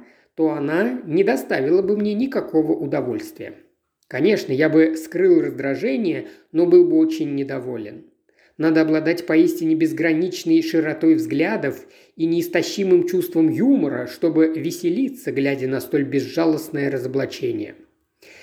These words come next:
Едва я успел прийти к такому выводу,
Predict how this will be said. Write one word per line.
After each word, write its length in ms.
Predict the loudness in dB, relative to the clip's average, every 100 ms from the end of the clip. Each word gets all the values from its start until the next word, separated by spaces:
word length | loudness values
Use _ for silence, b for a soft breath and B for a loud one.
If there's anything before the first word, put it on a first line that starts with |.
| B
Едва 300 | 0 2 2
я 180 | 2 2
успел 380 | 0 4 4 4
прийти 300 | 0 -4 -8
к 80 | -10
такому 440 | -6 -2 -2 -4
выводу, 520 | -4 -2 -2 -2 -4